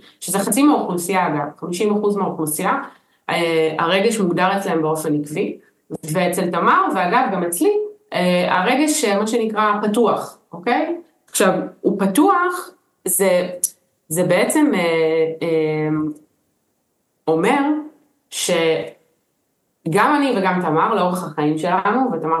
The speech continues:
ת-, מוזמנת כמובן לתקן אותי אם אני טועה, אבל כנראה שאני לא. אמ, בעצם אנחנו רגילות שכל החיים שלנו אנחנו מאוד מאוד מאוד רגישות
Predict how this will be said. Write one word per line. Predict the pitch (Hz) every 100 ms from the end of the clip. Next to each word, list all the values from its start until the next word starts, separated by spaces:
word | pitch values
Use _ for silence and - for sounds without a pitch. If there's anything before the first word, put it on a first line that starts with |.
| 160 - -
ת-, | 156 151 - _ _ _ _ 160
מוזמנת | 151 165 170 170
כמובן | 156 151 156 151
לתקן | 147 147 151 170
אותי | 147
אם | 127 131
אני | 139 143
טועה, | - 143 147 254 170
אבל | 151 143 139 - _ _ _ _ _
כנראה | 151 151 165
שאני | 160 139
לא. | 135 175 - _ _ _ _ 165
אמ, | 160 160 156 156 156 156 151 - _ _ _ _ -
בעצם | 175 196 311 294
אנחנו | 180 180 185 175 160
רגילות | 175 160 175 185 269
שכל | - 202 226
החיים | 214 180 185
שלנו | 233 254 294 311 -
אנחנו | 170 156 156 165 160 160
מאוד | 160 208 220
מאוד | 202 185
מאוד | 170 175
רגישות | 180 151 151 - -